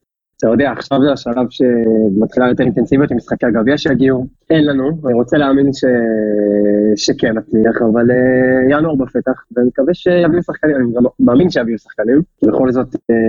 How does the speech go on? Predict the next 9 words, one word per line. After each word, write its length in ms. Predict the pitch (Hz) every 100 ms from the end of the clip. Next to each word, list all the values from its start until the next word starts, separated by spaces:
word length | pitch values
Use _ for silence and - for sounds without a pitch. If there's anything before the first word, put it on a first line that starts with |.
| 113 110 110 107
מוטין, 480 | 110 110 131 127 127 123
אנחנו 160 | 101
שומעים 240 | - 120 120
שהוא 160 | 120
שאל, 280 | 107 131 156 147 -
מקווה, 260 | - 123 160 175 180 180 180 180
נקווה 300 | 170 160 180
לשינוי 340 | 185 185 165
בעניין 240 | 147 127